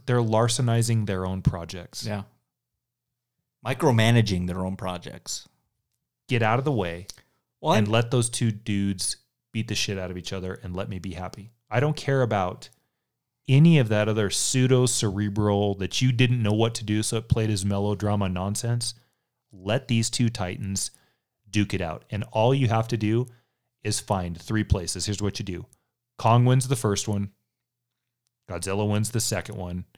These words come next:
Speaker 1: And we have standalone champion of the third one.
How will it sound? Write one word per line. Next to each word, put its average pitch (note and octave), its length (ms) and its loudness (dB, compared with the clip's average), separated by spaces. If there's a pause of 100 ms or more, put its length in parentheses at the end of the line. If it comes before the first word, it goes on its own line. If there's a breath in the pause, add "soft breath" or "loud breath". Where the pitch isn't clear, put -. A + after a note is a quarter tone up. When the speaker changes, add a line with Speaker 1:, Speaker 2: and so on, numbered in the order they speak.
(420 soft breath)
Speaker 1:
And F#2 100 -8
we F2 100 -6
have F2+ 220 -6
standalone F2+ 580 -2
champion F2 400 -8
of E2 60 -10
the D#2+ 80 -16
third E2 220 -14
one. F2 160 -14